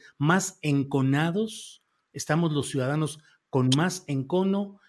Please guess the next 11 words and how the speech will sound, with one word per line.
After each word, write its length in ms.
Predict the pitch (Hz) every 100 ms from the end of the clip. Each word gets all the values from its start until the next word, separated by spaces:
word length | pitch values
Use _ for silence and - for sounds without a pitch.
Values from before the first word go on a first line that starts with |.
| -
¿Estamos 440 | 131 165 170 160
en 80 | 143
la 80 | 131
misma 260 | 156 165
situación 500 | 151 135 135 117 151 151
de 100 | 156
hace 420 | 143 151 135 - - -
un 160 | 151
par 160 | 156 147
de 100 | 147
meses? 400 | 170 160 185 -